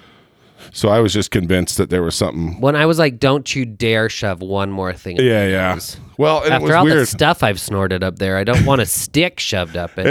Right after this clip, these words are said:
Speaker 1: And, and at that time, I thought the U was the only one producing positive, res-, like, I felt like the U was, like, wanting more positives,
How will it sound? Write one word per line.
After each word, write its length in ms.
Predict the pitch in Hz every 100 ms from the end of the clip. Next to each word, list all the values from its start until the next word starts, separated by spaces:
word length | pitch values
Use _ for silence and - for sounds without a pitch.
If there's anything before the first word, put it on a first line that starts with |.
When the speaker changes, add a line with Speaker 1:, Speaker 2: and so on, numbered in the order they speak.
| 160
Speaker 1:
And, 280 | - - - -
and 80 | 131
at 220 | 135 101
that 260 | 131 180 -
time, 260 | 135 110 -
I 120 | 107
thought 280 | 143 135 110
the 100 | 98
U 240 | 90 110 117
was 160 | 95
the 100 | 87
only 220 | 98 98 101
one 200 | 95 92
producing 480 | 101 95 90 87
positive, 500 | 82 95 92 90 90
res-, 140 | 85 80
like, 340 | - 82 - - _ _ _ _ _ _ _
I 40 | -
felt 160 | 135
like 180 | 143 135
the 80 | 117
U 220 | 104 117
was, 180 | 104 90
like, 220 | 90 85
wanting 600 | 92 92 92 92 85 80 -
more 160 | 87
positives, 680 | 80 82 78 78 73 73 -